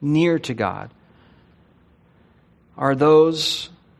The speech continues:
who have this ongoing sense of spiritual poverty. Not those who have little to offer to God, but those who have nothing,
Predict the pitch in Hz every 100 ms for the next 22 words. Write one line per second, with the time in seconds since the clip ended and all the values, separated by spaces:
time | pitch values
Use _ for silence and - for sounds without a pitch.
0 | _ _ _ _ _ _ _ _ _ _
1 | _ _ 143 139 143 131 135 139 139 147
2 | 143 143 143 135 135 123 - 113 - -
3 | 143 117 - 107 120 107 95 92 104 175
4 | 226 202 185 180 160 139 131 160 185 156
5 | 135 117 110 110 110 107 101 98 101 -
6 | - 139 156 147 127 110 120 143 135 113
7 | 90 104